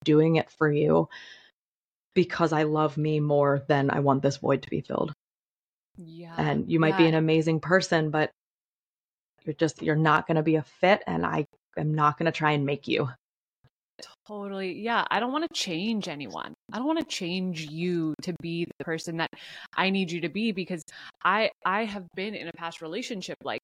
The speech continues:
Speaker 2: that. My, you know, the guy that I dated in, in my early twenties, like,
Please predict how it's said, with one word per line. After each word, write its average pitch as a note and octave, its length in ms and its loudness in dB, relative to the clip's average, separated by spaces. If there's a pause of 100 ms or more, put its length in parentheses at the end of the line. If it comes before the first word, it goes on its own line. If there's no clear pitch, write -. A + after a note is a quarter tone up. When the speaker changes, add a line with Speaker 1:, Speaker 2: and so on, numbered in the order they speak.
Speaker 2:
that. G2+ 280 0 (220)
My, E3+ 560 -2 (220)
you F3 120 -8
know, E3 120 -6 (280)
the F3 100 -6
guy E3+ 140 2
that F3 120 0
I E3+ 60 0
dated E3+ 320 -4
in, E3+ 60 -8 (120)
in F3 120 -8
my D#3+ 160 -4
early E3+ 300 -4
twenties, F3+ 500 -4
like, D#3+ 140 -6